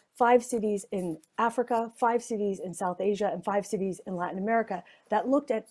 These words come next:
equitable access to water and sanitation services.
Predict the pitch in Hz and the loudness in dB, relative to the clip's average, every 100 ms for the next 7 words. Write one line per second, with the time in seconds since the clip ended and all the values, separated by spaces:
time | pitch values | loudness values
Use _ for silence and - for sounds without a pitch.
0 | _ 247 247 240 208 196 - 196 196 - | _ -6 4 4 4 -2 -4 -6 -6 -8
1 | 165 - - 175 180 185 175 165 170 170 | -12 -12 -8 -2 0 0 -2 -4 -8 -8
2 | 165 156 - 160 151 214 208 196 170 180 | -8 -8 -8 -10 -6 -4 -2 -4 -6 -10